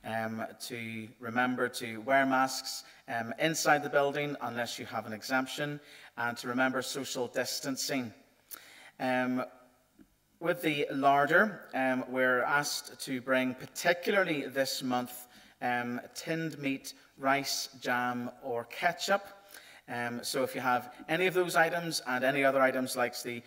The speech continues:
fruit and vegetables that we've been asked for this month, uh,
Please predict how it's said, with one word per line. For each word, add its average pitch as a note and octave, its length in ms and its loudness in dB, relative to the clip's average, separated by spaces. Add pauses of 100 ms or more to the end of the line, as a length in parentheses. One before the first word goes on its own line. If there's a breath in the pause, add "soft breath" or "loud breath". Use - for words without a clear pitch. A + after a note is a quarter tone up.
(140 loud breath)
fruit C#3+ 240 -2
and B2+ 100 -6
vegetables B2 640 0
that A2+ 100 -6
we've A#2 140 -10
been A#2+ 160 -6
asked A#2+ 220 -2
for A#2 200 -4
this A#2 240 -6
month, A#2 280 -8 (300 loud breath)
uh, A#2 200 -4